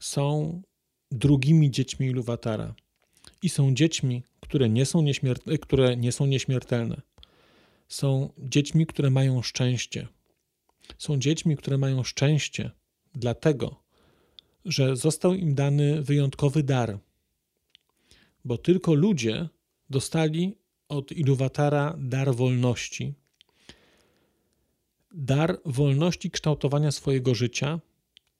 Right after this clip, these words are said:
i dar odejścia z tego świata. Dar śmierci.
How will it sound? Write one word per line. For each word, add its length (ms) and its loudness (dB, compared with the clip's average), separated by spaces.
i 160 -4
dar 400 -2
odejścia 500 2
z 60 -10
tego 240 -2
świata. 480 -4
Dar 340 0
śmierci. 640 0